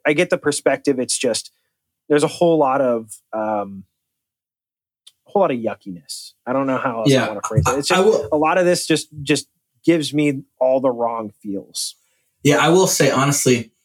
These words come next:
Speaker 2: like, I, I think what made me okay with seeing Baker go to another team possibly, right, was the fact that, like, yes,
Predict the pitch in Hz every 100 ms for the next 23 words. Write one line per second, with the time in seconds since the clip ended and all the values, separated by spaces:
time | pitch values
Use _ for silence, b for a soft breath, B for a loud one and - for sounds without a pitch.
0 | _ - 120 117 - - 131 131 123 -
1 | 139 160 147 - - _ _ _ - -
2 | 127 131 123 - _ _ - 131 127 135
3 | 127 120 117 127 117 127 117 110 107 -
4 | - - _ _ _ _ _ _ _ _
5 | - - - 143 127 127 127 117 107 104
6 | 120 - _ - - 120 117 120 - 123
7 | 113 117 117 120 123 123 120 123 B B
8 | B - 120 120 117 - 117 135 - -
9 | 120 117 - - _ _ _ - - _
10 | _ 123 139 139 139 - - -